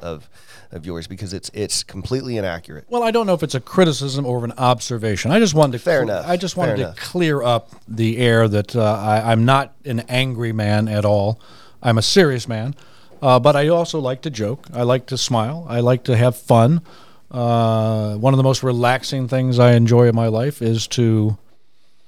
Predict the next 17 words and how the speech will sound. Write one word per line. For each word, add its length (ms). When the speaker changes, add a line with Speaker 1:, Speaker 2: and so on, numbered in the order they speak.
Speaker 2:
head 180
down 440
to 480
Horn 180
Island 320
and 400
spend 360
a 40
day 200
on 100
the 60
beach 440
and 280
swim 560
and 160
fish 520
Speaker 1:
Mm-hmm. 260